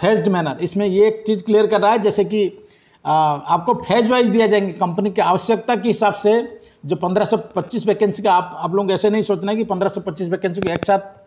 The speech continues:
ही अपॉइंटमेंट या ऑफर लेटर्स दिए जाएंगे, फेज वाइज दिया जाएंगे, जितने जितने बच्चे ज़रूरत है उसी हिसाब से दिए जाएंगे। नेक्स्ट जो बड़ी चीज़ है इसमें आता है जो, अ, how to apply, कैसे इसको अप्लाई किया जाए। ये देखिए यहाँ पे कंपनी का वेबसाइट दिया हुआ है डब्ल्यू डब्ल्यू डब्ल्यू इसिल, अ,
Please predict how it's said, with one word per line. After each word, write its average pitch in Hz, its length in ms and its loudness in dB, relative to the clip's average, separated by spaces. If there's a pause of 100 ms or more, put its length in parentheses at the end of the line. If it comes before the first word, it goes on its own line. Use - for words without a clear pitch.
ही 226 200 -4 (340)
अपॉइंटमेंट 202 540 0
या 190 120 4
ऑफर 170 160 0
लेटर्स 170 340 0
दिए 170 160 0
जाएंगे, 175 280 2
फेज 190 300 0
वाइज 196 160 4
दिया 170 200 2
जाएंगे, 165 280 0
जितने 185 280 -2
जितने 180 240 -6
बच्चे 202 400 -4 (300)
ज़रूरत 175 380 2
है 240 220 0 (720)
उसी 180 160 0
हिसाब 170 200 2
से 208 180 -2 (360)
दिए 147 220 2
जाएंगे। 104 320 -4 (640)
नेक्स्ट 240 260 0
जो 247 100 2
बड़ी 247 200 2
चीज़ 220 200 2
है 254 220 2
इसमें 220 300 0
आता 185 240 0
है 196 400 -2
जो, - 500 -2
अ, 151 240 -4 (120)
how 208 180 2
to 220 120 2
apply, 131 240 -6 (120)
कैसे 214 220 2
इसको 254 260 0
अप्लाई 190 400 0
किया 147 200 0
जाए। 104 180 -8 (720)
ये 247 80 2
देखिए 254 300 4
यहाँ 208 140 4
पे 226 140 0
कंपनी 185 320 -2
का 220 120 2
वेबसाइट 190 460 2
दिया 214 160 4
हुआ 202 160 4
है 254 100 -2
डब्ल्यू 170 260 0
डब्ल्यू 175 220 0
डब्ल्यू 170 260 0
इसिल, 190 360 0
अ, - 140 -14